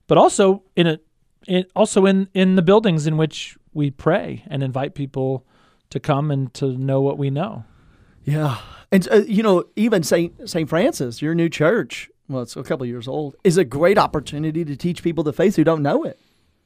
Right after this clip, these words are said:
Speaker 2: I w-
Speaker 1: When your church gets built, I'm gonna look forward to talking about Saint Francis as the, the oldest Catholic church in Stillwater.
Speaker 2: <laughs>
Speaker 1: We're gonna put up a sign. <laughs>
Speaker 2: I, I ref-
Speaker 1: "Welcome to the oldest,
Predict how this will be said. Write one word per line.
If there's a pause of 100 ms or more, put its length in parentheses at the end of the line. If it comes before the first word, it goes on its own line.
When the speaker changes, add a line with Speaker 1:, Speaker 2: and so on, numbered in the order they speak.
(300)
Speaker 2:
I
w- (320)
Speaker 1:
When
your
church
gets
built,
I'm
gonna
look
forward
to
talking
about
Saint
Francis
as
the, (160)
the
oldest
Catholic
church
in
Stillwater.
Speaker 2:
<laughs> (2000)
Speaker 1:
We're
gonna
put
up
a
sign.
<laughs>
Speaker 2:
I,
I
ref-
Speaker 1:
"Welcome (200)
to
the
oldest,